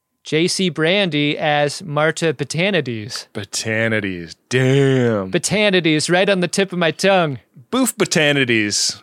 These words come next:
Speaker 2: is a nickname that she should have had, right?
Speaker 1: The tip of my tongue, the lips, Botanides. <laughs>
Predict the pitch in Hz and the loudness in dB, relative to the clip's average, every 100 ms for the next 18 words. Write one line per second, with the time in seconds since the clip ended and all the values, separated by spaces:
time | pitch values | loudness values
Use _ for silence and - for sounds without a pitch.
0 | _ 139 117 113 123 - 123 107 101 101 | _ -2 0 2 0 0 0 0 0 -2
1 | - 123 - 113 98 107 90 95 110 110 | -2 -2 0 0 0 0 -2 0 2 2
2 | 117 - - _ - - _ _ _ _ | -2 -8 -20 _ -20 -20 _ _ _ _
3 | _ _ 185 185 240 240 214 196 - 233 | _ _ -4 0 -2 0 0 0 2 2
4 | 240 233 233 - _ _ 180 196 220 214 | 4 2 -2 -6 _ _ 2 4 2 0
5 | - - - _ _ - - 202 185 147 | -8 -10 -14 _ _ -6 0 2 2 0
6 | 135 120 - | -2 -4 -4